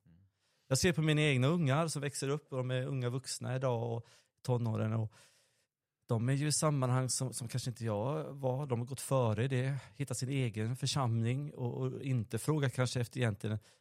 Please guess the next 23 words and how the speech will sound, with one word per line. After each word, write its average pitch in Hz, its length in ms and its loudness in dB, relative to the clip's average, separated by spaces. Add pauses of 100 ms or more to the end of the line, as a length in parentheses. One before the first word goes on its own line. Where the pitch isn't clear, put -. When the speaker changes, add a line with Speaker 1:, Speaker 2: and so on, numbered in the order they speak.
(120)
Speaker 2:
vad 117 80 0
den 110 80 0
står 113 160 -4
teologiskt, 110 600 -2
utan 110 200 -4
här 117 280 2
är - 100 -4
jag 123 100 2
hemma 110 580 0
och 135 100 -4
man 113 240 -4
är - 300 -20
bekväm 113 400 -2
med 110 100 -2
uttryckssättet - 840 -10
och 104 120 -12
bekväm 117 380 -4
med 104 80 -4
sina 98 180 -4
vänner 95 480 -4
först - 220 -14
och 127 60 -12
främst. 131 220 -10